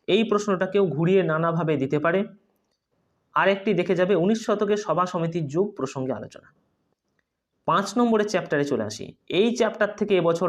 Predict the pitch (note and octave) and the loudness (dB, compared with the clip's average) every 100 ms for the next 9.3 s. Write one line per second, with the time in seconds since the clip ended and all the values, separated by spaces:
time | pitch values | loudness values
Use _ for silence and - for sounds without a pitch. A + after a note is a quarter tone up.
0 | C#3 D#3 G3 B3 A#3 G#3+ G#3 F#3+ F3+ F#3 | 0 2 2 2 0 -2 0 -2 0 -4
1 | - F3+ F3 F3 F#3 F#3 F#3 F3 F#3 F3+ | -2 -2 0 0 0 -2 -2 2 4 4
2 | C3+ G2 G2+ _ _ _ _ - D#3+ E3+ | 2 0 -8 _ _ _ _ -4 -2 0
3 | F3 F3 - G3+ F#3+ F#3+ F#3+ D#3 D#3 D3 | 0 0 0 0 4 2 2 -2 -2 -4
4 | B2+ - - - _ _ _ _ _ _ | -4 -6 -10 -14 _ _ _ _ _ _
5 | _ _ _ _ _ _ _ _ _ _ | _ _ _ _ _ _ _ _ _ _
6 | F3 F#3 G3+ A#3+ A#3+ C#3 D#3+ F#3 F#3 F#3 | 0 0 0 -2 -2 0 2 2 0 -2
7 | F3+ D#3 D3 D#3 F3+ C4 - _ _ _ | -2 -2 -2 -2 -2 -4 -8 _ _ _
8 | _ _ _ _ _ _ _ _ _ _ | _ _ _ _ _ _ _ _ _ _
9 | _ - D3 | _ -6 -6